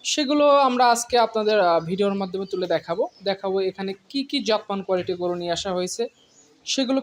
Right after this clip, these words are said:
কেমন বয়সের, কেমন জাতমান কোয়ালিটির, আপনারা কেমন দাম হলে এই গরুগুলো কিনতে পারবেন, এর পাশাপাশি এই গরুগুলো নিলে কি কি ধরনের সুযোগ সুবিধা পাবেন, এই সম্পর্কে বিস্তারিত আপনাদের ধারণা দেওয়ার চেষ্টা করব।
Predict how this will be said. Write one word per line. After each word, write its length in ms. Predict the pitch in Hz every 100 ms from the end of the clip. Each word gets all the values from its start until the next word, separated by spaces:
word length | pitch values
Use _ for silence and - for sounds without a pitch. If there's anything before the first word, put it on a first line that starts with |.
| -
কেমন 340 | 247 233 233
বয়সের, 500 | 202 208 196 247 240
কেমন 340 | - 226 214 190
জাতমান 360 | 190 190 185
কোয়ালিটির, 480 | 175 175 180 175 262 - _ - - -
আপনারা 280 | 214 220 240
কেমন 400 | 233 262 269 247
দাম 240 | 214 214
হলে 140 | 214 214
এই 80 | 196
গরুগুলো 360 | 190 180 185
কিনতে 300 | 185 214 196
পারবেন, 380 | 175 170 180 247 - - -
এর 120 | 240
পাশাপাশি 440 | 262 262 277 269 277
এই 100 | 277
গরুগুলো 460 | 240 233 220 247
নিলে 220 | 226 226
কি 160 | 220 240
কি 140 | 240
ধরনের 240 | 220 220 214
সুযোগ 300 | - 208 202
সুবিধা 320 | - 190 185
পাবেন, 260 | 180 196 311 _ _ _ _
এই 120 | 262
সম্পর্কে 480 | 294 302 277 294 302
বিস্তারিত 500 | 247 262 - 240 233
আপনাদের 400 | 214 208 202 214
ধারণা 340 | 185 190 196 175
দেওয়ার 180 | 165 156
চেষ্টা 280 | 190 - 160
করব। 360 | 143 127 127